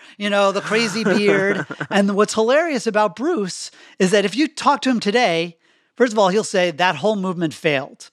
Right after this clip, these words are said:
Speaker 1: Um, now, obviously, it, it did change some minds about fur, but in the larger sense, did it really save animals? No. And today, Bruce, he looks like a tech bro. You know,
Speaker 2: He
Speaker 1: he
Speaker 2: does.
Speaker 1: goes on
Speaker 2: <laughs>
Speaker 1: panels, he sits, sits next to Bill Gates,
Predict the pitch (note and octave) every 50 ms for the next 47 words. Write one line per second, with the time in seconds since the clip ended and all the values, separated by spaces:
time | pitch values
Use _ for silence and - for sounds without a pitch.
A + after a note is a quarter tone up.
0 | _ _ _ _ _ _ D#3+ D3+ D3+ D3+ D#3 E3 F3 F3+ G#3 C#4 D#4 E4 C4 D#3+
1 | - - E3 D#3+ E3+ F#3 G3 G3 F#3+ F3+ G3 F#3+ F3+ _ - A#3+ G#3+ - B3+ C#4
2 | A#3 - - A#3+ A#3+ A#3+ G#3+ - - A3+ A#3 B3 A#3 F#3+ D#3 D3+ D3+ D3 C3+ C#3
3 | C#3+ C3+ C3+ C3 - - D3+ C#3 C3+ C3+ - - - - - - F#3 F#3 G3+ G3
4 | F#3 F#3 F3 F#3+ G#3 A3+ A#3 F#3 G#3+ G3 - - G3 F3 F3 D#3 - - F3+ E3
5 | D3+ E3 E3+ E3+ G#3 A3 A3 A3+ E3 - - G#3 G3+ F#3 F#3+ F#3 F#3 F#3+ F#3+ F#3
6 | F3+ F#3 E3+ - E3 E3+ F3 E3+ C#3 A#2+ C3+ D3+ - - - - - - - -
7 | F3+ - - G#3 E3+ B2+ F#3+ B3 D4+ D4 A3+ F3 E3+ E3 F3+ F#3 - _ _ _
8 | _ _ _ _ _ F#3 G3+ G#3+ G#3+ G3 - - - G#3 G#3 F#3 F3+ G3 A#3 -
9 | - - A3+ A3 G3+ G#3 - - F3 - - - - F3+ E3+ - - B2+ D#3+ D#3+
10 | D3 C3+ C3+ C3+ C#3 E3 G#3+ - _ - - - - G#3+ G3+ G3 G#3 - F#3 A3+
11 | G3+ F#3+ F3 G#3+ A3 B3 A3 B3 A#3+ A#3+ - - - G3+ F#3 F3+ F3+ F#3 F3+ F#3+
12 | F#3 - F#3 E3 - - G#3 F3+ - - - B3 G3 - - G#3+ F3+ - - G#3+
13 | G3 G3+ - - - G3 D#3+ G3+ G3+ G#3 F3+ - F3 D3 C3+ D3 F3+ - - -
14 | -